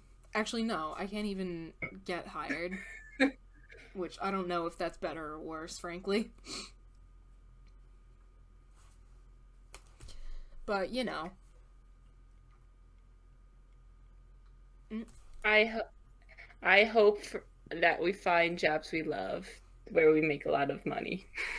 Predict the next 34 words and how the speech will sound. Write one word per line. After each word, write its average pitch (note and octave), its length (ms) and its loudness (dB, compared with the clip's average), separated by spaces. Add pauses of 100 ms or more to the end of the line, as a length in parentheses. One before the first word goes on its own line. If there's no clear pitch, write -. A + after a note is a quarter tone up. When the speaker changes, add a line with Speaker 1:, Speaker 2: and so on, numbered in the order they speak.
(120)
Speaker 1:
God, G3 240 -6
I F3+ 100 -6
hope F#3+ 300 -12
so. - 280 -10 (540)
Speaker 2:
Isn't, G3 300 10
isn't G3+ 300 8
that F#3+ 240 8
the E3+ 100 10
dream C#3+ 540 10
for B2+ 200 4
us F3 220 4
all? D3 420 8 (280)
Speaker 1:
It - 160 -20
really C#4+ 300 -6
is. D#3 560 -10 (380)
I G#3+ 80 -6
don't D#4+ 140 0
even G4+ 240 0
need, F#3 300 -2
like, E3+ 260 -4
I - 100 -4
don't G4+ 220 -4
wanna F#3 280 -4
be, F3 680 -10
like, D3+ 500 -12 (960)
ridiculously F3+ 840 -6
rich. B2+ 420 -12
I - 40 -18
just, - 280 -12
I C#4+ 40 -16
just - 200 -16
wanna G4 100 -6
be A#3+ 80 -6
comfortable. F3+ 640 -8